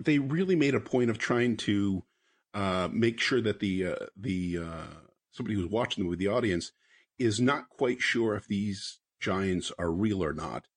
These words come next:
And, um, but, you know, there's a certain hyper awareness in a, uh, when it comes to film that, uh, when you put something on the screen, it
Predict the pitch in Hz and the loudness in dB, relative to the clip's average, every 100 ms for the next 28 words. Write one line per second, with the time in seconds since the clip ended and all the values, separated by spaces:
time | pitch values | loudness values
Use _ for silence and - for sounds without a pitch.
0 | _ _ _ - 104 98 98 98 101 98 | _ _ _ -2 2 2 2 2 2 2
1 | 98 92 92 92 - _ _ _ - 101 | 2 2 2 0 -2 _ _ _ -14 -4
2 | 113 - - _ _ _ _ - 120 98 | -2 -2 -10 _ _ _ _ -8 -4 -2
3 | 101 101 - - - - 101 127 123 104 | -2 -2 -4 -4 -4 -2 -2 -2 0 0
4 | 92 107 98 87 90 87 - 92 92 90 | 0 0 0 -2 -4 -8 -10 -12 -12 -14
5 | - _ _ _ 107 - - 139 120 113 | -16 _ _ _ -4 -4 -2 0 0 -2
6 | - 113 101 98 87 _ _ _ _ _ | -2 0 0 -2 -4 _ _ _ _ _
7 | _ - 202 185 90 65 76 110 _ _ | _ 0 2 4 2 0 -4 -6 _ _
8 | _ - 107 110 110 110 - 107 98 117 | _ -12 -2 2 4 2 0 0 2 2
9 | 135 147 - - - 139 127 110 107 117 | 0 -2 -2 -2 0 0 2 0 2 2
10 | 104 - - 135 110 98 110 | 0 -2 -2 0 0 0 -2